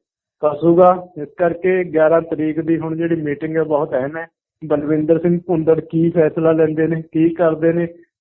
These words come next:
ਇਹ ਹੁਣ ਗਿਆਰਾਂ ਤਰੀਕ ਦੱਸੂਗੀ। ਪਰ ਇਹ, ਇਹ ਹੁਣ ਜਿਹੜੀ ਕਮੇਟੀ ਹੈ, ਸੱਤ ਮੈਂਬਰੀ ਕਮੇਟੀ, ਉਹਨੇ ਇੱਕ ਸੁਰਤਾ ਨਾਲ, ਸਰਬਸੰਮਤੀ ਨਾਲ, ਚੰਗੇ ਮਾਹੌਲ 'ਚ ਜੋ ਮੀਟਿੰਗ ਕਰਕੇ ਜੋ ਇਹ,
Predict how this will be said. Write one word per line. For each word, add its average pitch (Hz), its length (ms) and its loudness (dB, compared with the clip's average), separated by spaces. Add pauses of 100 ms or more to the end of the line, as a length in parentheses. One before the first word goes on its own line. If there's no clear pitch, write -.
(100)
ਇਹ 175 100 0
ਹੁਣ 160 140 0
ਗਿਆਰਾਂ 147 300 4
ਤਰੀਕ 151 340 -2
ਦੱਸੂਗੀ। 165 440 0
ਪਰ 180 340 2
ਇਹ, 165 360 -4
ਇਹ 160 140 6
ਹੁਣ 160 200 2
ਜਿਹੜੀ 165 220 4
ਕਮੇਟੀ 180 600 4
ਹੈ, 131 100 2
ਸੱਤ 151 280 -2
ਮੈਂਬਰੀ 151 340 -6
ਕਮੇਟੀ, 156 380 -6
ਉਹਨੇ 190 200 -2 (120)
ਇੱਕ 170 260 -4
ਸੁਰਤਾ 170 440 2
ਨਾਲ, 185 320 2 (500)
ਸਰਬਸੰਮਤੀ 175 920 0
ਨਾਲ, 180 420 -4 (380)
ਚੰਗੇ 170 440 4
ਮਾਹੌਲ 190 500 0
'ਚ 180 120 -12
ਜੋ 185 180 -4
ਮੀਟਿੰਗ 180 420 -4
ਕਰਕੇ 180 380 -4
ਜੋ 180 260 -2
ਇਹ, 180 180 -6